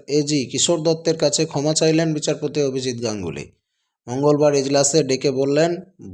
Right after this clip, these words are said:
"বন্ধু, ক্ষমা করে দিও।" এজির সম্পর্ক অনেক বছরের পুরনো। সেদিন রাগের মাথাতেই এসব বলেছিলেন বলে জানালেন বিচারপতি। এরপর এজি জানিয়েছেন,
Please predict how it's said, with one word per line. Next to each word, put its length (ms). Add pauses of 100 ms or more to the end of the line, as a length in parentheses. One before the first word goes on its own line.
"বন্ধু, 580
ক্ষমা 280
করে 240
দিও।" 360 (320)
এজির 280
সম্পর্ক 640 (240)
অনেক 480
বছরের 420
পুরনো। 380 (600)
সেদিন 420
রাগের 300
মাথাতেই 460
এসব 280
বলেছিলেন 580
বলে 200
জানালেন 420
বিচারপতি। 540 (1500)
এরপর 460
এজি 380
জানিয়েছেন, 840